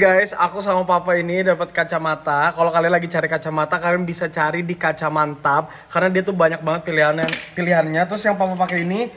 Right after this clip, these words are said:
bisa diganti-ganti tuh. Jadi kalian bisa request yang buat yang minus, tapi nanti kalau misalnya lagi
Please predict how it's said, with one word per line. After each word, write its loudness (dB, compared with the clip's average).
bisa 2
diganti-ganti 0
tuh. -2
Jadi 2
kalian 4
bisa 2
request 2
yang 0
buat 2
yang 2
minus, 0
tapi -2
nanti 0
kalau 0
misalnya -4
lagi 0